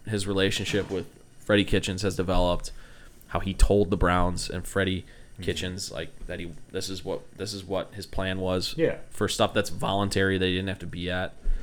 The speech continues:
Speaker 1: Um, and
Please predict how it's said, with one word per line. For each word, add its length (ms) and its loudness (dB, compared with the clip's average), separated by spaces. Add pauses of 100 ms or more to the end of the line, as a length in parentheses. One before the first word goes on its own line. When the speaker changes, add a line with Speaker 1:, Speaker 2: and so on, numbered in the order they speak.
(760)
Speaker 1:
Um, 380 -6 (1400)
and 440 -6